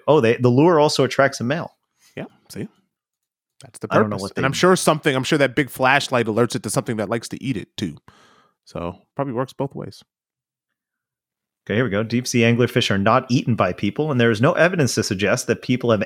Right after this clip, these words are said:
Speaker 1: any negative effect on their populations. They are likely naturally rare, however, and any changes to the deep sea environment could threaten this interesting species.
Speaker 2: Yeah.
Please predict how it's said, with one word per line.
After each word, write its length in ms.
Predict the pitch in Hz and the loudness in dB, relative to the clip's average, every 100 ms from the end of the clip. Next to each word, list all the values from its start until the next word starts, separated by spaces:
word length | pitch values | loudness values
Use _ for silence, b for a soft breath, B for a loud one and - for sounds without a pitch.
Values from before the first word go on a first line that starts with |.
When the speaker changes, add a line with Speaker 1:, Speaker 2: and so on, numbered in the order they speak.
| - | 0
Speaker 1:
any 220 | 131 160 | 2 4
negative 340 | 135 131 123 | 4 4 2
effect 440 | 110 - 110 107 - | 0 0 -2 -2 -6
on 120 | 107 | -2
their 80 | 104 | -2
populations. 720 | - 101 - 101 - - - - _ _ _ _ _ _ _ - | -2 -2 -2 -8 -10 -14 -16 -20 _ _ _ _ _ _ _ -4
They 80 | |
are 120 | 92 90 | -2 0
likely 640 | 90 98 101 98 92 92 - | -2 -2 -2 -2 -2 -6 -12
naturally 600 | - 101 101 120 - 101 92 | -8 -2 0 0 -2 -4 -4
rare, 300 | 90 87 82 | -4 -6 -4
however, 540 | 92 98 143 - 202 - | -2 -2 -2 -4 -10 -12
and 160 | 95 - | -12 -6
any 200 | 110 107 | -4 -4
changes 560 | - 107 101 98 95 - | -2 -4 -2 -4 -6 -6
to 80 | 101 | -8
the 100 | 90 | -6
deep 280 | 92 104 - | -6 -6 -4
sea 140 | 104 | -4
environment 500 | 92 107 123 127 117 | -2 0 0 0 -4
could 160 | 95 - | -8 -4
threaten 320 | 110 123 110 | -2 -2 -2
this 220 | 98 - - | -4 -6 -10
interesting 500 | 107 - 110 - 110 | -10 -6 -6 -6 -10
species. 560 | - 113 - - - - B B B | -10 -10 -12 -14 -18 -20 B B B
Speaker 2:
Yeah. 160 | - 117 | -14 -12